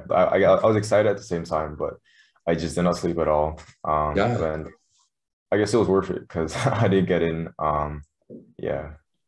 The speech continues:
Speaker 2: That's awesome. That is, that's, I bet that was exhilarating. And so
Speaker 1: Yeah.
Speaker 2: what about UPenn made you want to apply early decision? Why did you think this is a school that, hey, I wanna, 'cause sometimes it's restrictive early action, right?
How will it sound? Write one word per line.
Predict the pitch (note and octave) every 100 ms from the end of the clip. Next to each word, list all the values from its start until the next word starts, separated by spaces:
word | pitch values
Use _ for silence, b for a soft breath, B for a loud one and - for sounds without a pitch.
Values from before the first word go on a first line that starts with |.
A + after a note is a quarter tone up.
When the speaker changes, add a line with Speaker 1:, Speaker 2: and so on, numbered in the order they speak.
| -
Speaker 2:
That's | - F#2 -
awesome. | F2+ F2+ F2+ E2+ D#2+ D2+
That | F#2+ G2+
is, | G2 - -
that's, | G2 F2+ F2+
I | F2+
bet | F#2 F2
that | E2
was | D#2+
exhilarating. | D#2+ D#2 D#2+ E2 D#2 D2+ D#2
And | D#2+
so | D#2+ G2+ G2 F2+ F2
Speaker 1:
Yeah. | D#2+ D2+ - _ _ -
Speaker 2:
what | G2 G#2 B2 B2+
about | A#2 A2+ G2
UPenn | G2 F#2+ G2+ F#2 F2 F2 -
made | F2+ F2+
you | F2+
want | E2+ E2
to | F#2 F2 D#2 _ E2+
apply | D#2+ F#2 E2+ F2
early | E2+ E2 D#2+
decision? | D2+ - D2+ D#2+ D2+
Why | D#2+ F2
did | F#2 F2+
you | F2
think | D#2+ D#2+ D#2+
this | D#2+ -
is | D#2 D#2
a | -
school | - E2+ D#2+
that, | D2+ D2 -
hey, | E2 D#2
I | E2
wanna, | E2 D#2+ D#2
'cause | - A2
sometimes | - A#2 G3+ F#3+
it's | A#2+ -
restrictive | G2 - - G#2+ G2 E2
early | E2 D#2+ D2+ - _ _ -
action, | F2 - F2 - - -
right? | G2 A#2+ B2+